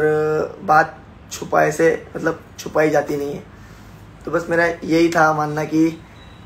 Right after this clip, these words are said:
मैं आपको सबको बताऊं, और क्योंकि मैंने आज तक आपसे कोई बात छुपाई नहीं है, जो है मैंने सब आपके सामने है, और जो हूँ मैं सब आपको पता है, मैं कैसे, कहाँ से कैसे आया हूँ, कैसे,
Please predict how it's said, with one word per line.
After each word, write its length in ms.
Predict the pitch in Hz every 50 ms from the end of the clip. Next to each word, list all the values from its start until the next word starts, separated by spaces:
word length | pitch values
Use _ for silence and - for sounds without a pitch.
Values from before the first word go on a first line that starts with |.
| - - - - - - -
मैं 200 | - 151 156 156
आपको 240 | 151 - - 165 160
सबको 300 | 156 139 123 - 160 139
बताऊं, 360 | 143 143 - 156 156 160 156 - - - - - - - - - - - - - - -
और 140 | 143 139 139 139 143 143 139 139 139 - - - - - - - - - - - - - - - - - - - - - - - - - - - - - -
क्योंकि 200 | - 160 151 170
मैंने 140 | 170 170 170
आज 200 | 160 160 160 -
तक 40 |
आपसे 520 | 170 165 156 151 - - - - - 175 170
कोई 220 | 165 - 165 170
बात 180 | 160 165 165 -
छुपाई 320 | - 175 - 156 156 160
नहीं 140 | 160 156 156
है, 120 | 160 - - - - - - - - -
जो 160 | 139 147 165 170
है 80 | 170
मैंने 200 | 160 156 156 156
सब 160 | 151 - 151
आपके 220 | 151 147 - - 160
सामने 340 | - 147 147 147 147 147 147
है, 160 | 147 - - - - - - - - - - 147
और 80 | 147
जो 220 | 143 131 165 160 156
हूँ 140 | 151 156
मैं 120 | 151 151 151
सब 160 | 147 147 147
आपको 200 | 143 135 - -
पता 220 | - 147 143 151
है, 100 | 147 147
मैं 140 | 147 147 143
कैसे, 460 | - 143 139 - - 143 143 135 - - - - - -
कहाँ 220 | - 135 139 135 135
से 160 | 135 147 135
कैसे 280 | - 143 131 - -
आया 140 | 139 139 143
हूँ, 120 | 139 143 143
कैसे, 340 | - 170 - - - 139